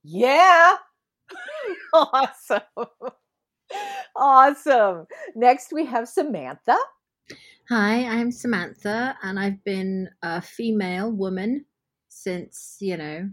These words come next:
Speaker 2: for fifty-three years now.
Speaker 1: There we
Speaker 2: And
Speaker 1: go.
Speaker 2: I'm just trying, just finally, I think, getting okay at being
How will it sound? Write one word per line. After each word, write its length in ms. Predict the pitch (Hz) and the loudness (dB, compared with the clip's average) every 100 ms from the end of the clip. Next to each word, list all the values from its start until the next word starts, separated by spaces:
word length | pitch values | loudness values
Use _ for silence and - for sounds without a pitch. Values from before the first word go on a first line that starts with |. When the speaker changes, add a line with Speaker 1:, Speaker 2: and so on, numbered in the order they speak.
| - | -12
Speaker 2:
for 120 | 170 | -16
fifty-three 1040 | - 190 185 - 180 175 175 _ 185 175 | -10 -10 -10 -8 -8 -8 -12 _ -10 -6
years 540 | 175 165 165 190 220 - | -6 -6 -6 -8 -10 -10
now. 460 | 175 165 196 262 _ _ _ _ - | -8 -6 -6 -8 _ _ _ _ -16
Speaker 1:
There 100 | 165 | -8
we 120 | 165 | -6
Speaker 2:
And 100 | 165 | -4
Speaker 1:
go. 160 | 170 165 170 285 - | -4 -6 -10 -14 -14
Speaker 2:
I'm 80 | 170 - | -16 -12
just 180 | 294 262 | -12 -10
trying, 360 | - 254 226 226 | -10 -6 -6 -6
just 220 | 214 220 | -12 -10
finally, 640 | 240 226 226 202 190 190 190 _ _ - | -6 -2 -2 0 0 0 -4 _ _ -10
I 80 | 180 | -10
think, 540 | - 196 185 - - - | -6 -8 -8 -12 -20 -10
getting 540 | 190 175 170 170 185 _ - | -8 -6 -8 -12 -16 _ -8
okay 580 | 180 175 180 165 180 202 | -8 -6 -8 -6 -6 -8
at 180 | 196 202 | -10 -8
being 420 | 196 196 214 | -6 -6 -8